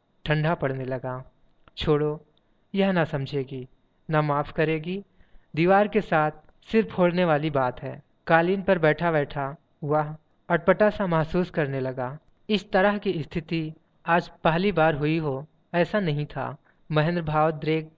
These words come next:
में घर लौटता, प्रमिला के साथ निराले में बैठकर बातें करना चाहता, पर प्रमिला को हमेशा ही अनावश्यक लगा था और वह घर के कामों में उलझी रही थी। शादी के बाद जो कभी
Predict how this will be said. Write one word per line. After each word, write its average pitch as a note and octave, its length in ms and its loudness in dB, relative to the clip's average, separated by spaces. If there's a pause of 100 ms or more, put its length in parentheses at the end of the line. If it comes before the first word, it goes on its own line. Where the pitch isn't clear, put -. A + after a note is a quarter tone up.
(260)
में F3+ 120 2
घर G3+ 200 2
लौटता, C#3+ 580 0 (240)
प्रमिला E3+ 340 2
के F3 140 -2
साथ D3 280 0 (380)
निराले D#3+ 380 4
में E3 160 0
बैठकर D#3 400 0
बातें D3+ 380 -2
करना C#3 300 0
चाहता, C#3 500 -8 (360)
पर D#3+ 100 0
प्रमिला D#3 420 0
को D#3+ 140 0
हमेशा C#3+ 640 -2 (220)
ही F3 320 2 (200)
अनावश्यक E3+ 640 0
लगा C#3 280 0
था C3+ 300 -8 (320)
और D#3 120 2
वह D#3 320 0 (440)
घर E3+ 180 4
के F#3+ 160 0
कामों F3 320 2
में E3+ 120 0
उलझी D3+ 420 0
रही C3 240 -2
थी। C3 280 -10 (420)
शादी D#3 380 0
के E3 160 0
बाद D3 460 -2 (380)
जो F3 140 2
कभी F#3+ 360 2